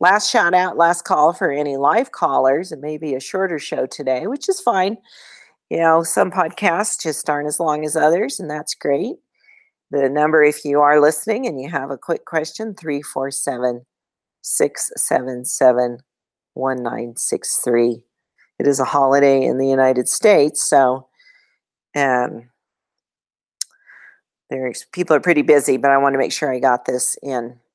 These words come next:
this, this show in the docket for you to listen to in the archives. So I've got one more written question here that we can take a look at.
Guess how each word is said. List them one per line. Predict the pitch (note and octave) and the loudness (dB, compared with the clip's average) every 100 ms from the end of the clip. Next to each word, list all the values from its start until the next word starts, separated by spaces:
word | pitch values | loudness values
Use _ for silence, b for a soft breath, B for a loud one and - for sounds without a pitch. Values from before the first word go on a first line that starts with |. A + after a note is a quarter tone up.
| - | -10
this, | B2+ - _ - | -8 -10 _ -6
this | C3 - - _ _ | -6 -6 -12 _ _
show | - - C3+ A2+ A2+ _ _ - | -8 2 2 2 -4 _ _ -12
in | C3+ | -8
the | C3 | 0
docket | B2 A#2+ - F#2+ - - | 2 2 2 0 -2 -12
for | - A2 F2+ - _ | -8 -6 -8 -10 _
you | C3+ C3+ | -6 -2
to | |
listen | A#2+ B2+ B2 | -2 -2 -6
to | - A#2+ A#2 | -6 -4 -4
in | - B2+ | -6 -8
the | B2 | -6
archives. | - A2+ - G2+ - - _ B B B B B B B | -6 -6 -6 -6 -8 -16 _ B B B B B B B
So | - - D#3 | -4 2 2
I've | D3+ | 4
got | E3+ A2 | 4 4
one | F3+ A3 | 4 4
more | G#3 E3+ | 4 4
written | F3+ - | 2 0
question | E3 E3 C#3+ - - C#3 | -4 -2 -2 -4 -10 -10
here | D3+ B2+ B2 G3+ - _ _ _ _ _ _ - C2 _ _ _ _ _ - | -6 -2 -2 -2 -10 _ _ _ _ _ _ -20 -20 _ _ _ _ _ -16
that | C#3+ - | -14 -12
we | C#3 | -12
can | - D3 | -12 -14
take | C3+ E3 C3+ - | -8 -6 -6 -4
a | C3 | -6
look | B2+ B2 B2+ - | -4 -4 -6 -6
at. | C3 A#2 A#2 F3+ D#4 | -6 -2 2 2 2